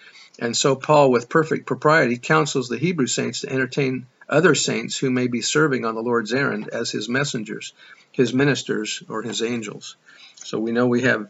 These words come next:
angels that watch over us too some, from time to time, but there are those among us,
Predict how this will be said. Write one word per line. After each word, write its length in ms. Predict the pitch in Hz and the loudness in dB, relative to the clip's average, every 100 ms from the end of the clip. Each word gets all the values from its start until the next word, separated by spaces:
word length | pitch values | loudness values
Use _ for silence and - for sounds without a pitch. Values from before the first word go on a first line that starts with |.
| - | -8
angels 480 | 127 131 127 131 120 | -2 0 2 0 0
that 200 | 123 107 | -2 -2
watch 280 | 120 123 123 | 0 0 2
over 240 | 143 139 | 4 4
us 140 | 139 - | 2 0
too 220 | - 156 | 0 0
some, 220 | 147 156 | 2 -2
from 200 | 147 143 | -2 0
time 200 | 143 147 | 2 0
to 80 | 139 | 0
time, 240 | 143 156 | 0 0
but 260 | 143 117 - | 0 -4 -4
there 160 | 127 120 | 0 2
are 100 | 117 | 4
those 200 | 127 120 | 2 0
among 280 | 120 151 120 | 0 0 0
us, 260 | 110 - | -4 -8